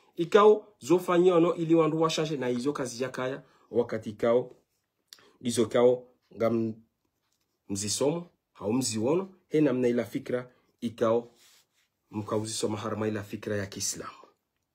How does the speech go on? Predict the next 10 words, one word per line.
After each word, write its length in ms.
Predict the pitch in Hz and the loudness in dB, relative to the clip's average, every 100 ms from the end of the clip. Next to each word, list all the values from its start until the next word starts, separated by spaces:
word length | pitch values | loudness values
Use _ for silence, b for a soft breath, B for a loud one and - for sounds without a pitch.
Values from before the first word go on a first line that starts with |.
| _ _ _ _ _ _ _ _ _ _ - | _ _ _ _ _ _ _ _ _ _ -8
Lidhalika 380 | 110 175 208 180 | -4 -2 -2 -4
wa 80 | 180 | -4
fikra, 280 | 196 208 196 175 | -4 -4 -4 -4
am-, 220 | 180 170 | -4 -2
wanukana 380 | 160 160 - 170 | -2 -2 -6 -6
fikra, 400 | 196 - 180 - | -10 -6 -4 -4
mm, 340 | 160 160 - - _ - - | -8 -10 -16 -20 _ -18 -12
ngio 160 | 160 156 | -4 -2
basit 420 | 156 156 165 - | -2 -4 -6 -8
jiddan. 340 | 127 170 170 | -10 -10 -12